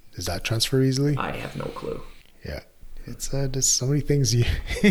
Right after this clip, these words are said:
Speaker 1: you don't know. <laughs>
Speaker 2: Yeah. Interesting. Okay. I guess, yeah, like, I, uh, I'm, maybe I am, like, a teeny tiny bit surprised that this isn't just, like, a,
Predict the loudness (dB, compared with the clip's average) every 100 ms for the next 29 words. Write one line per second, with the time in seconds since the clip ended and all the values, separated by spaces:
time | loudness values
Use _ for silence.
0 | 4 2 2 -2 2 4 6 6 4 2
1 | 2 4 6 4 2 -4 -2 -4 -4 -8
2 | -12 -6 -4 -6 -6 -10 -8 -8 -6 -8
3 | -10 -18 -20 -14 -4 2 2 2 -2 -6
4 | -6 0 2 4 4 2 -2 -4 -2 2
5 | 4 4 4 2 0 0 0 0 -4 -6
6 | -14 -18 -16 -14 -10 0 2 4 6 4
7 | 4 2 0 -4 -8 -8 -6 -2 0 2
8 | 0 0 2 2 2 0 0 2 2 2
9 | 0 2 2 2 -2 0 2 2 2 0
10 | 0 -2 0 -4 -4 -4 -4 -6